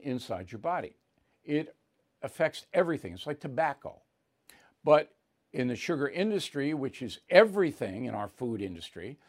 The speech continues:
you'll never hear that. Never hear how bad sugar is, but it's bad. Okay? So I had really high elevated blood sugar. So I said, "Okay, no more sugar."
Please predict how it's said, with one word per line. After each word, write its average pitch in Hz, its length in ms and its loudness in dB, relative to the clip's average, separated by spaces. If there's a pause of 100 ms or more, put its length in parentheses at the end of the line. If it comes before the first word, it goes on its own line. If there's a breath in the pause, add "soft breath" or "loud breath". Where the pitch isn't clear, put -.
(260)
you'll 143 120 -2
never 180 180 0
hear 175 220 -2
that. 76 220 -12 (360)
Never 196 260 -2
hear 202 260 -4
how 175 120 0
bad 139 280 0
sugar 127 360 -10
is, 214 180 -2
but - 240 -16
it's - 180 -16 (240)
bad. - 560 -2 (680)
Okay? 147 380 -2 (240 soft breath)
So 190 140 4
I 254 80 10
had 214 80 8
really 214 400 10
high 185 380 6
elevated 165 760 2
blood 131 260 0
sugar. 165 280 -4
So 185 160 -2
I 190 100 4
said, 208 200 0
"Okay, 240 320 6
no 208 120 6
more 190 180 4
sugar." - 360 -8